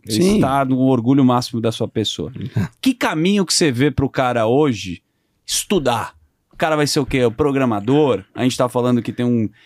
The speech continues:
Speaker 2: que que você vê que você fala, "Cara, esse é um caminho bacana, que tem onde, pra onde ir"?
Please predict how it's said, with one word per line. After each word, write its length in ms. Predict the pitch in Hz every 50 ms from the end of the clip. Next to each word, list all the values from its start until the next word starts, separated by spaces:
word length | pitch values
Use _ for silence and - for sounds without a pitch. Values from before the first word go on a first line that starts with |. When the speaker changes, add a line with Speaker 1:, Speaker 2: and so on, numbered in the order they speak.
| _ - -
Speaker 2:
que 100 | - 170
que 80 | - -
você 220 | - - 220 160
vê 240 | 127 123 143 170 175
que 80 | - -
você 100 | 156 139
fala, 220 | - 143 131 127 123
"Cara, 360 | - 135 123 117 113 117 120
esse 280 | 131 160 165 - -
é 60 | 180 165
um 220 | 160 156 147 139
caminho 340 | - 180 151 139 151 165 156
bacana, 500 | 165 156 147 - - 151 143 135 123 113
que 140 | 113 131 123
tem 140 | - 139
onde, 200 | 147 147 139 135
pra 240 | 135 - 147 139 135
onde 260 | 139 139 139 120 120 117
ir"? 220 | 107 95 85 -